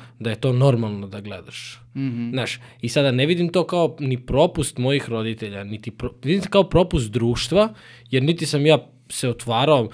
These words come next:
Speaker 1: znaš, da mene moji vide da uzimam kokain ili da se napijam svako veče, verovatno,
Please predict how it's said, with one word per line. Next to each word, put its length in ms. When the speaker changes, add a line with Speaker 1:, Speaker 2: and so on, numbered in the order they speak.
Speaker 1:
znaš, 200
da 160
mene 300
moji 260
vide 280
da 320
uzimam 400
kokain 600
ili 280
da 100
se 360
napijam 600
svako 320
veče, 380
verovatno, 500